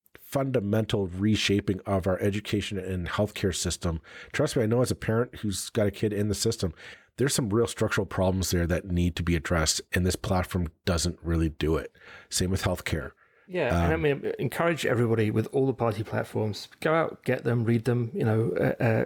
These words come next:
Speaker 2: it, it's the only thing really that, that should matter at election time. You know, we, we go on what we see on the news. Um, a-, and who knows if what we see on the news is, is a fair representation or not.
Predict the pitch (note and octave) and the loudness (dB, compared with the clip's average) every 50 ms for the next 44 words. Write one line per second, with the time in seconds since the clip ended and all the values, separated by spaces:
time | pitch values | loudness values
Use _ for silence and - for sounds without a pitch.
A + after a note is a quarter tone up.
0 | - - B2+ - - - - - - - F3+ F#3 F#3+ F3 - B2 A#2+ A2 G2+ A2+ | 0 -2 -2 -2 -2 -4 -2 -2 0 2 2 2 2 2 2 0 0 2 2 2
1 | A#2 A2 G#2 G#2 G#2 - - - - A2+ A2 A2 - - - D3+ C3 A#2 A2+ A#2 | 2 2 0 0 -2 -4 -6 -8 -4 -2 -2 0 2 2 2 2 2 2 0 0
2 | A#2 A2+ - - A#2 F#2+ F#2 G2+ G#2+ - - - - A2 - G#2 G2 G2+ G#2+ A2 | 0 0 0 0 0 2 2 2 0 0 0 -2 -2 0 0 0 0 2 2 2
3 | G#2+ G#2+ G#2+ A#2+ - B2 A#2+ A2+ A2+ - C3+ B2+ B2+ A#2+ A2+ G#2+ A2 G#2 - - | 2 4 2 2 2 2 2 0 0 0 0 0 0 0 0 0 0 0 0 -2
4 | - - - B2 A2+ A2 G#2+ G#2 G#2 A2 A2+ G#2+ G2 F#2 G2 - - - - - | -2 -2 0 2 2 4 4 4 4 4 4 4 2 0 -2 -6 -10 -12 -14 -16
5 | - - - - - - - - - - - - - B2 A#2 G#2 G#2 G2+ G#2+ - | -16 -16 -16 -16 -16 -16 -16 -16 -16 -18 -8 -4 0 0 2 2 2 2 2 0
6 | - - - - - - - A#2+ A#2 A#2+ A#2 - - - - D#3 F3 C#3+ G2+ A2 | -2 -6 -6 -8 -8 -4 -2 0 2 2 2 0 -2 -2 -2 0 0 2 2 2
7 | A#2+ A2+ - G#2+ G2 A2 G#2+ F#2 G#2 F#2+ - A#2 G#2 G#2+ G#2 G#2 G#2+ G#2+ G#2 G2+ | 2 2 0 0 0 0 0 0 0 0 0 0 0 0 0 2 2 2 2 2
8 | - A2 G#2 - - - G#2 G#2+ - - - A#2 A#2 A2 G#2 A2 - - A#2 - | 0 -2 -2 0 0 0 0 0 0 -2 0 0 0 2 0 -2 -2 -4 -6 -6
9 | G#2 G2+ - - - A2+ G#2 - - A2 G2+ G#2 G2+ G#2+ - | -6 -6 -4 -2 -2 -2 0 0 0 0 0 2 2 0 -2